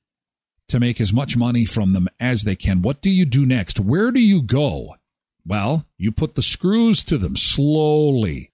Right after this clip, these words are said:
A bit more money here, a bit more money there. And then guess what happens? You're going to break it. And then when you break it,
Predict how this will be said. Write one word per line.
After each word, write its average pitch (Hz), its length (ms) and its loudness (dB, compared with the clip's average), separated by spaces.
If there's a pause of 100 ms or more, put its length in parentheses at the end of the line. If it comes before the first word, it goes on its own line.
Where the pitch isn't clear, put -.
A 78 60 -14
bit 87 260 -6
more 123 160 0
money 135 240 2
here, 127 540 2
a 120 40 0
bit 85 280 -6
more 120 180 0
money 135 320 2
there. 110 480 0 (100)
And 104 200 0
then 120 180 0
guess 151 240 0
what 160 140 -2
happens? 117 580 -4
You're 104 160 -2
going 101 420 0
to - 160 -2
break 80 520 -4
it. - 320 -10 (280)
And 113 160 0
then 196 160 0
when 208 140 2
you 131 140 2
break 302 480 -4
it, 98 240 -2